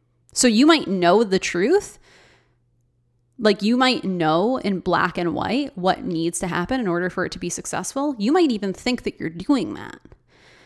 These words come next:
You might even think that you are walking people through that process. But without knowing your person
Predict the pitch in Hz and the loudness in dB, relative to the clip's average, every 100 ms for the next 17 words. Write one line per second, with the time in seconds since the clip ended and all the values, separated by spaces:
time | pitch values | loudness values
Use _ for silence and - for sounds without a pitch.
0 | _ 214 302 269 220 202 233 208 180 175 | _ 2 4 4 0 -2 -2 -4 -4 -2
1 | - 208 262 156 175 165 175 117 - 170 | 2 4 4 2 0 -6 -6 -6 -6 -6
2 | 107 - 107 - - - - 202 - 202 | -6 -6 -8 -8 -6 -4 -2 -4 -2 0
3 | 277 294 - 220 190 180 233 185 - 180 | 0 0 -6 -6 -2 0 2 0 -2 -6
4 | 226 - _ _ _ _ _ _ _ - | -8 -12 _ _ _ _ _ _ _ -8
5 | 196 175 180 180 180 - 349 - - - | -4 0 2 2 0 0 0 -2 -8 -10